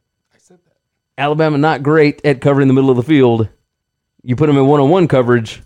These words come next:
Speaker 2: and they're gonna be fine.
Speaker 1: We're
Speaker 2: L S U's not gonna put 'em in one-on-one.
Speaker 1: We're gonna run slants just like you.
Speaker 2: Just like Alabama.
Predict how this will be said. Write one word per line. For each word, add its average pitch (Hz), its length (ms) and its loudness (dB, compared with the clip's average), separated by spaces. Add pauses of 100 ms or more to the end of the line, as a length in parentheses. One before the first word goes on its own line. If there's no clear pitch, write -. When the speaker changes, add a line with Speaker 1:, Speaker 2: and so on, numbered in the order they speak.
(880)
Speaker 2:
and 123 120 -2
they're 127 80 0
gonna 127 120 2
be 120 60 0
fine. 117 380 -4 (600)
Speaker 1:
We're 120 100 -6
Speaker 2:
L 131 100 2
S 135 120 -2
U's 156 120 -2
not 156 120 0
gonna 151 140 0
put 170 180 0
'em 143 100 2
in 131 100 2
one-on-one. 127 720 0
Speaker 1:
We're 135 140 -16
gonna 131 160 -12
run 127 240 -14
slants 120 560 -18
just - 300 -20
like 120 180 -18
you. - 40 -20
Speaker 2:
Just 113 200 -4
like 110 180 -2
Alabama. 110 520 -2